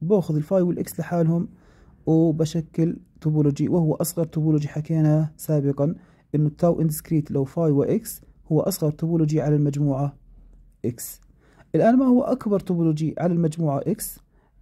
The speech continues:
اللي هو النوع الثاني من التوبولوجيكال سبيسز اللي هو the discrete topology. ما هو discrete topology؟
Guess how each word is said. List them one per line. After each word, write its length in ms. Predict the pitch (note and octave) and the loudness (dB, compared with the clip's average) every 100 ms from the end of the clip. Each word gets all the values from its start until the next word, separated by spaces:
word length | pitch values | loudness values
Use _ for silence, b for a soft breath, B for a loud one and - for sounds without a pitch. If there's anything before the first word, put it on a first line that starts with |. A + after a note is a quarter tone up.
| - | -2
اللي 160 | D#3+ D#3 | 2 4
هو 360 | D#3+ E3+ - D3 | 4 4 2 2
النوع 260 | D#3+ D3+ | 2 2
الثاني 520 | C#3+ - F3 D3+ B2 - | -2 -2 0 2 0 0
من 420 | D#3 D#3 C#3 C3+ | 0 2 2 2
التوبولوجيكال 640 | C3 C3 D3 D3+ - D3+ | 0 -2 -4 -4 -4 -6
سبيسز 560 | - - D3 G3+ G#3 - _ | -4 -2 -2 -2 -4 -6 _
اللي 100 | E3 | 0
هو 100 | D#3+ | 2
the 100 | D#3 | 2
discrete 680 | D3 D3 - D#3+ D#3 D#3 - | 0 -4 -2 2 2 0 -6
topology. 380 | C#3 C3+ A#2+ A#2 - _ _ _ _ _ | -4 -4 -4 -8 -12 _ _ _ _ _
ما 100 | G3 | 2
هو 140 | A#3+ A3 | 4 4
discrete 520 | D#3 - F3 D#3+ - | 2 -8 -8 -6 -4
topology؟ 460 | D3+ D3+ C#3+ G#3 | 0 0 0 -4